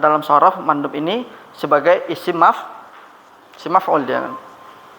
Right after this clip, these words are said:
Jadi mandub itu secara bahasa maknanya da'a. Secara bahasa tidak da'a, menyeru. Misalnya, nada-, nadaba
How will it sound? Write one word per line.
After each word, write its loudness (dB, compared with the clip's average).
Jadi 2
mandub 2
itu 0
secara 2
bahasa 2
maknanya 0
da'a. 4
Secara -2
bahasa 0
tidak 0
da'a, -4
menyeru. 2
Misalnya, 0
nada-, 2
nadaba 0